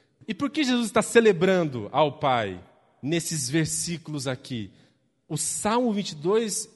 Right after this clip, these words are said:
é a chave pra entender isso. Depois você pode ler, o Salmo vinte e dois é aquele salmo messiânico que parece uma descrição da morte de Jesus. Imagina só esse Salmo vinte e dois, é o salmo que, em que o salmista diz assim: "Senhor, por que que todos se, se levantam contra mim?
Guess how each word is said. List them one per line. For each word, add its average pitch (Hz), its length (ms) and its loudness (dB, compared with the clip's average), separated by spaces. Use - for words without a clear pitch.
é 202 280 -2
a 190 100 -2
chave 185 440 0
pra 175 120 -6
entender 160 260 -4
isso. 156 100 -8
Depois 170 320 -6
você 160 100 -6
pode 139 260 -2
ler, 180 200 0
o 147 60 -4
Salmo 180 240 -8
vinte 170 160 -10
e 156 40 -14
dois 175 180 -4
é - 20 -8
aquele 185 220 -10
salmo 180 260 -6
messiânico 160 720 -8
que 156 100 -12
parece 190 340 -2
uma 196 120 -4
descrição 208 920 -6
da 175 120 -2
morte 151 300 -4
de 139 60 -10
Jesus. 117 520 -10
Imagina 226 340 -4
só - 140 -4
esse 196 180 -6
Salmo 196 380 -2
vinte 170 180 -10
e 151 40 -14
dois, 170 340 -4
é 180 40 -2
o 180 60 -4
salmo 208 460 -8
que, 208 260 -10
em 175 100 -4
que 190 140 -8
o 196 60 -2
salmista 208 460 -2
diz 175 120 -8
assim: 185 400 -4
"Senhor, 196 600 -2
por 202 120 -14
que - 140 -18
que - 120 -18
todos 170 480 -4
se, - 320 -14
se - 180 -8
levantam 156 360 -6
contra 143 260 -8
mim? 107 320 -12